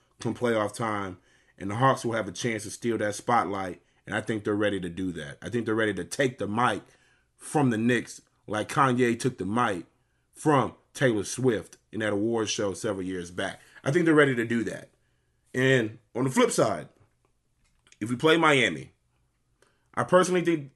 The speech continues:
that the Miami Heat will be a, a tougher matchup. Obviously, division opponent, they know us very well. They're gonna have even something to prove because they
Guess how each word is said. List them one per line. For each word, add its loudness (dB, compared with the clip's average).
that 4
the 0
Miami 2
Heat 0
will 0
be 0
a, 0
a -2
tougher 0
matchup. 2
Obviously, 4
division 2
opponent, 2
they -2
know 4
us 0
very 4
well. 2
They're 2
gonna 2
have 4
even 0
something -4
to -4
prove 0
because -4
they -2